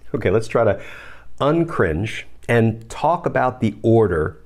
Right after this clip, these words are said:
that Judge Aileen Cannon issued setting a very speedy trial date. And that's a good thing.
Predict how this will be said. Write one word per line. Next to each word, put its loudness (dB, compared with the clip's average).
that 0
Judge 0
Aileen 4
Cannon 2
issued 0
setting 2
a 6
very 2
speedy 0
trial -2
date. -10
And 4
that's 0
a 0
good 0
thing. -4